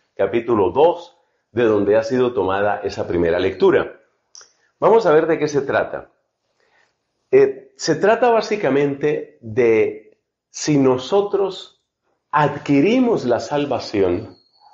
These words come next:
nos ganamos la amistad con Dios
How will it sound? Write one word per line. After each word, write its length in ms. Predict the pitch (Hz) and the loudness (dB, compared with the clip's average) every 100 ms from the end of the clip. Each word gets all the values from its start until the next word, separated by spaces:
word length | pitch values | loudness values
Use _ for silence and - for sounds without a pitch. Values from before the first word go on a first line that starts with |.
| - _ _ _ _ | -20 _ _ _ _
nos 380 | 165 170 160 143 | 4 4 4 2
ganamos 580 | 139 160 220 247 208 | 0 0 -2 -2 -2
la 120 | 156 135 | 0 0
amistad 500 | 117 104 - 139 - | 0 -2 -2 -4 -2
con 160 | 123 | -2
Dios 480 | 101 98 98 - _ | 0 0 -2 -8 _